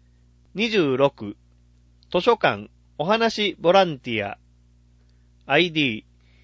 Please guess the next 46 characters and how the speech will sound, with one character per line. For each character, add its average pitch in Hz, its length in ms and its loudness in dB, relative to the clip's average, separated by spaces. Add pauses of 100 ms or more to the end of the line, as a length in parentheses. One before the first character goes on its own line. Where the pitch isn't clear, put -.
(140)
一 214 280 -4
五 175 280 4
二 196 240 -2
八 185 340 -2
九 170 300 0
六。 139 400 0 (1000)
申 214 200 2
し - 100 -10
込 208 100 -2
み 196 140 0
順 170 280 0 (220)
五 151 140 4
十 190 260 2
人。 101 300 -8 (880)
か 202 120 -4
っ - 60 -6 (140)
こ、 110 260 -4 (140)
要。 123 340 4 (1200)
子 202 120 0
供 233 240 6
向 220 140 -2
け 196 140 2
の 165 360 -4
絵 156 80 0
本 202 280 2
の 110 260 -6
読 143 140 -2
み 208 100 -4
聞 - 80 -12
か 220 180 2
せ 214 100 -6
な 202 160 0
ど 120 240 4
を - 100 -10
す - 160 0
る 202 140 2
人 - 260 0
を 101 320 -4
募 131 120 0
集。 117 400 -4 (920)
下 226 100 0
記 196 140 -4
の 110 260 -6
三 220 320 -4
回 175 220 0
の 113 200 -8